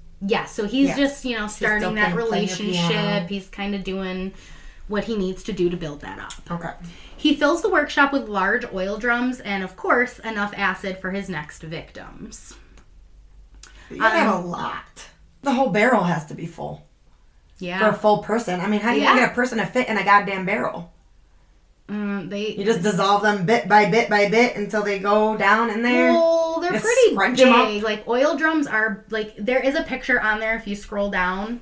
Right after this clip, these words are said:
Speaker 1: of a police officer carrying out evidence.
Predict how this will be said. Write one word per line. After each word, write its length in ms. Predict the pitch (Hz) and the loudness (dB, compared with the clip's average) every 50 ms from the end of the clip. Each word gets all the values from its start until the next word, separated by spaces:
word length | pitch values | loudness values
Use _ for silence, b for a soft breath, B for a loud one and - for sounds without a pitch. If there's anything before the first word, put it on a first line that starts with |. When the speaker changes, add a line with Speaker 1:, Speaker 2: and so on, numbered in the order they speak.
| - - - | -14 -12 -8
Speaker 1:
of 140 | 208 208 196 | -6 -6 -4
a 80 | 208 208 | -6 -6
police 380 | - 214 196 190 196 196 - - | -6 -6 -6 -6 -6 -6 -6 -6
officer 460 | - 190 202 - 220 220 226 214 208 | -6 -4 -4 -6 -8 -8 -8 -8 -8
carrying 340 | - - 208 196 196 196 190 | -8 -10 -8 -8 -6 -6 -6
out 220 | 175 - - 180 | -6 -6 -6 -8
evidence. 640 | 180 175 202 233 269 302 320 - - - - - | -8 -8 -6 -6 -6 -6 -6 -8 -12 -20 -20 -20